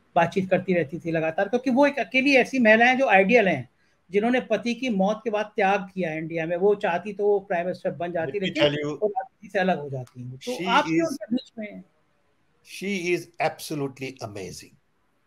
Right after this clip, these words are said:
Speaker 2: She is one of my favorite persons। Personally, I know her well। The sacrifice she has made is unthinkable। I remember my wife and I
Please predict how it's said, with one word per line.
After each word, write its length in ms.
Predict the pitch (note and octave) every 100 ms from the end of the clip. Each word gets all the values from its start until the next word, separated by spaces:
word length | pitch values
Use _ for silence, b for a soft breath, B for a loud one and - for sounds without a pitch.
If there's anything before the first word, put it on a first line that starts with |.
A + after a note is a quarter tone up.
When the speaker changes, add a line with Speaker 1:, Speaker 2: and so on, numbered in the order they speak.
| _ _ -
Speaker 2:
She 180 | E3+
is 80 | C3+
one 120 | C#3
of 120 | C3+ C3
my 100 | B2 B2
favorite 320 | A2+ G#2+ -
persons। 500 | G#2+ - A#2 - - _ _ _ _ _ _ _ _ _ _ _ _ C#3+
Personally, 380 | A#2+ A2+ G2+ - -
I 120 | A#2+
know 200 | B2 A#2+
her 100 | A#2+
well। 260 | G#2 A#2 - - _ _ _ _ _ _ _ _ _ B2+
The 60 |
sacrifice 760 | A#2+ D3 C#3+ D3+ - C#3+ C#3+ C#3 -
she 200 | - C#3
has 220 | C3 A2+
made 320 | B2 A#2 - _ _ _ _ _ _ _ _ _ _ _ _ _ _ _ _ _ _ _ _ _ _ _ _ _
is 140 | C#3 A#2+ -
unthinkable। 580 | C3 A#2+ A#2+ - - - _ _ _ _ _ _ _ _ _ _ _ _ _ _ _ _ _ _ _ _ _ _ _ _ _ _ _ _ _ -
I 100 | B2
remember 400 | B2+ C3 C3 B2+
my 200 | A#2+ A#2
wife 300 | A2+ B2+ B2+
and 120 | A#2+
I 200 | A2+ A2+